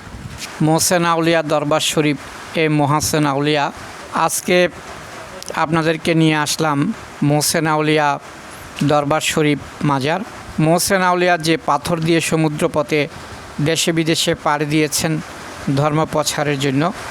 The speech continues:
আপনারা সেই অলৌকিক পাথরও আজকে দেখতে পাবেন।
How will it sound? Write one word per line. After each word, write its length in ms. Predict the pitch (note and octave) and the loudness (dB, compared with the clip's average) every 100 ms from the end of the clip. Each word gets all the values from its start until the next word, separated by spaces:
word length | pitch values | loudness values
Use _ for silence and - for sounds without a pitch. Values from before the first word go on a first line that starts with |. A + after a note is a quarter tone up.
| - - - - - - - - | -12 -12 -12 -12 -12 -14 -14 -8
আপনারা 440 | D#3 D3+ - E3 D#3+ | -4 -4 -2 -2 0
সেই 380 | - E3+ D#3 | 0 2 2
অলৌকিক 560 | F#3 E3+ D#3 D#3 - D3+ - - - - - - - - | 2 2 2 0 -2 -4 -6 -12 -12 -12 -12 -12 -14 -2
পাথরও 420 | D3+ D3 E3 E3 | 0 2 2 4
আজকে 380 | D#3+ D3+ - D#3+ | 4 2 -2 -2
দেখতে 320 | D3 C#3 E3+ | -2 -2 -4
পাবেন। 360 | D#3 C#3+ D#3+ | 0 0 2